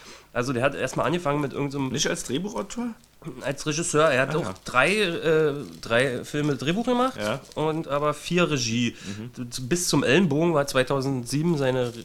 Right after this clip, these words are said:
Speaker 1: Feuertaufe als Regisseur. Das ist irgendwie so ein Film mit Jan-Josef Liefers. Also habe ich auch keine näheren Infos darüber. Und dann
Speaker 2: Ah.
Speaker 1: Sagt dir das was?
Speaker 2: Naja, nee, aber wir, äh,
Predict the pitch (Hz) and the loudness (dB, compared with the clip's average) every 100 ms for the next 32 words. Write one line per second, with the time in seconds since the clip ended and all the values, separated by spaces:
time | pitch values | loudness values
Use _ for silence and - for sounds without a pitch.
0 | 82 95 85 - - 127 139 170 185 190 | -10 -12 -12 -14 -4 0 2 2 0 0
1 | 220 208 175 170 180 175 175 202 196 170 | -2 -2 -4 -2 -2 -2 0 0 0 0
2 | 135 - 135 135 120 117 147 151 123 120 | -4 -6 -4 -4 -4 -2 -2 0 0 -2
3 | 123 117 107 - 139 - 214 - - - | 0 -4 -6 -8 -6 -4 -6 -6 -16 -20
4 | - - 113 120 117 117 - 123 117 117 | -20 -12 -4 -4 -4 -6 -4 -2 0 0
5 | 120 131 - 196 190 190 156 180 196 147 | 0 -4 -6 -8 -6 -6 -4 -4 -4 -2
6 | 143 147 170 170 151 - - - - _ | 0 0 0 0 0 0 -4 -8 -20 _
7 | - - 127 - 233 220 240 - - 104 | -16 -6 -4 -2 -2 -2 -6 -8 -8 -4
8 | 110 156 156 131 131 117 104 104 104 101 | -4 -4 -4 -6 -4 -2 -2 -4 -2 -2
9 | 98 95 98 90 90 71 92 95 95 | -2 -2 -2 -2 -4 -6 -4 -4 -4